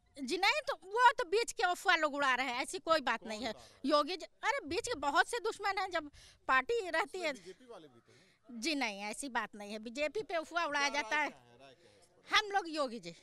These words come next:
Speaker 2: नहीं, नहीं, वो नहीं, हिजाब पर राय क्या है?
Speaker 1: नहीं, हिजाब तो सही है, हिजाब तो सही है। योगी जी ऐसा नहीं कह रहे कि मुसलमान है, हिजाब हटा दे, वो तो ड्रेस है मुस्लिम की,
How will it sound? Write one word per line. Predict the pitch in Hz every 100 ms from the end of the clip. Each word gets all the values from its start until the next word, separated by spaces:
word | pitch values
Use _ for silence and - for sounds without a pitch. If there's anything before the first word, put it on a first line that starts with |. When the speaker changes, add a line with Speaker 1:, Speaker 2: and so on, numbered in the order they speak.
| _ 156
Speaker 2:
नहीं, | 233
नहीं, | 233
वो | 160 180 208
नहीं, | 180
हिजाब | 165 170 190
पर | - 143
राय | 113
क्या | - 101
है? | -
Speaker 1:
नहीं, | 359 539 349
हिजाब | 285 294 453 -
तो |
सही | 320 269 269 240
है, | 196 294 440 139 127 -
हिजाब | 226 247 262
तो | 247
सही | 240 220
है। | 311 370
योगी | 285 269
जी | 262
ऐसा | 233 226
नहीं | 240 262
कह | 339
रहे | 370
कि | 370 359 - - 330
मुसलमान | 359 339 330 320 320
है, | 320 285
हिजाब | - 277 285 269
हटा | - 262
दे, | 247 254
वो | 269
तो | 440
ड्रेस | 302 294 339
है | 415
मुस्लिम | 370 330 330
की, | 294 285